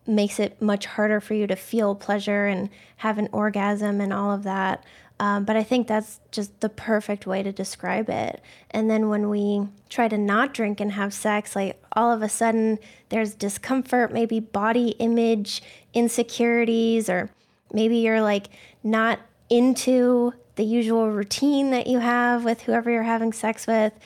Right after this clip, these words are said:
So it can be really scary. What do you think, like, a major challenge is that someone would face when they start having sober sex for the first time?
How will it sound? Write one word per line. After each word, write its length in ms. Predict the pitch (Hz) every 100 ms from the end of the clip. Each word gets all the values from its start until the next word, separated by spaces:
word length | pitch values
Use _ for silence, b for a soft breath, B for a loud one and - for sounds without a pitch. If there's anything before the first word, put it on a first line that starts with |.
| B
So 160 | - 247
it 60 | 247
can 140 | 349
be 160 | 427 392
really 300 | 240 254 254
scary. 800 | - - 208 240 233 185 214 - -
What 420 | 226 247 294 -
do 80 | 370
you 140 | 440
think, 680 | - 233 233 233 - - _ _ _ -
like, 100 | 240
a 80 | 240
major 440 | 226 226 233 233
challenge 540 | 220 - 214 220 233 214
is 200 | 208 202
that 180 | 202 -
someone 360 | 214 208 208
would 180 | 202 202
face 720 | - 208 196 202 - - - _ -
when 140 | 214
they 120 | 202
start 500 | 202 - - 214 208
having 380 | 220 196 202 196
sober 400 | - 190 196 175
sex 340 | - 196 -
for 160 | - 175
the 120 | 175
first 400 | - - - -
time? 420 | - - - 254